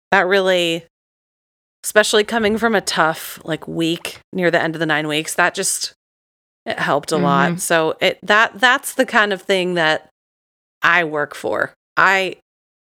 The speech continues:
Speaker 1: it sounds like I'm working for praise now, <laughs> but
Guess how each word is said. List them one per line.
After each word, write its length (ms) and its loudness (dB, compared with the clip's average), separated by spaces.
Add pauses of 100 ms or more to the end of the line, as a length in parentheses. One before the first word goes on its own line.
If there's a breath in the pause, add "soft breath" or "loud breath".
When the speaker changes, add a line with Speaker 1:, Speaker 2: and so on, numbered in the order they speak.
(260)
Speaker 1:
it 60 -12
sounds 340 2
like 140 2
I'm 120 -6
working 280 -6
for 120 -10
praise 400 0
now, 280 2
<laughs> 800 0 (920 loud breath)
but 360 4